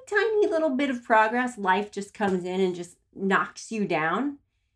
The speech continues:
and you take one step forward and eight steps back? Or, like, you're playing a game of Chutes and Ladders and you,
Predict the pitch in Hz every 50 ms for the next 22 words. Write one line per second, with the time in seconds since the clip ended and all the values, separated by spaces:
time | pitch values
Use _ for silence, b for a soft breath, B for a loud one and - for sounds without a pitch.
0 | _ _ _ _ - 196 196 196 190 190 190 190 190 190 151 196 196 190 190 233
1 | 202 196 190 190 190 190 190 - 214 202 - - 190 185 185 190 190 180 - -
2 | 175 170 165 165 160 - - - 190 196 190 - - 190 180 - - - 165 160
3 | 175 196 - - - - _ _ _ _ _ _ _ _ 202 208 202 202 190 180
4 | 190 202 196 - - 208 185 190 190 196 185 170 185 180 185 185 180 180 180 -
5 | - 202 196 190 - 214 185 175 151 151 160 170 180 185 185 185 180 170 170 170
6 | 165 170